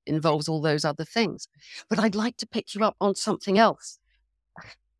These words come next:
This seems fundamental to your argument. You have taken the indeterminacy of the universe, which really refers to there being random events,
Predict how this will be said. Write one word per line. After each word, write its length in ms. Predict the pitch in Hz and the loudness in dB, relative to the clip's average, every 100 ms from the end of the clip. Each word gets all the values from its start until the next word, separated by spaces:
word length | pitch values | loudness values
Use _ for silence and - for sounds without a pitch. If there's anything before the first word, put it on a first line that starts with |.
| _ _ | _ _
This 160 | 262 269 | 2 4
seems 280 | 254 247 | 4 4
fundamental 680 | - 254 254 247 220 208 196 | 4 6 6 8 6 4 2
to 120 | 170 | 0
your 160 | 202 190 | 4 6
argument. 500 | 214 240 143 - - - - - | 6 4 0 -4 -6 -12 -20 -4
You 160 | 196 | 0
have 100 | 208 | 0
taken 320 | - 269 285 262 | 4 4 6 4
the 60 | |
indeterminacy 880 | - 226 202 - 196 185 165 - 156 | 6 6 6 2 2 4 0 -2 -8
of 80 | 147 | -6
the 60 | |
universe, 580 | 160 156 127 85 - - - - _ | -8 -6 -6 -6 -6 -8 -14 -20 _
which 340 | 214 226 - - | 0 0 -2 -4
really 340 | 208 226 220 208 | 0 2 4 4
refers 540 | 190 190 190 180 175 | 2 2 4 4 4
to 220 | - 196 175 | -2 -2 2
there 180 | 165 | 2
being 320 | 160 160 156 147 | 2 0 0 0
random 380 | 160 151 151 | 2 2 -2
events, 520 | 139 147 143 135 - | -4 0 0 0 -6